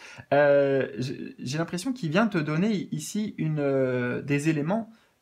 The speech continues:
pour te guider justement. Hein, c'est clairement comme ça que je le ressens. Il vient te guider et à travers de l'expression artistique. Alors, il y a plusieurs interprétations, euh, possibles.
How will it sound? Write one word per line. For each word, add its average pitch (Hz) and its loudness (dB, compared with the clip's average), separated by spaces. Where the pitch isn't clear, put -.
pour 160 -8
te - -2
guider 156 0
justement. 139 -4
Hein, 156 0
c'est 170 -6
clairement 190 -2
comme 156 -4
ça 208 -4
que 185 -2
je 160 -6
le 151 -4
ressens. 147 -4
Il 135 -2
vient 180 0
te 180 -4
guider 139 -4
et 208 2
à 180 4
travers 190 0
de 170 2
l'expression 170 -2
artistique. - -4
Alors, 135 2
il 156 2
y 185 8
a 185 2
plusieurs 226 0
interprétations, 165 -4
euh, 131 2
possibles. 127 -6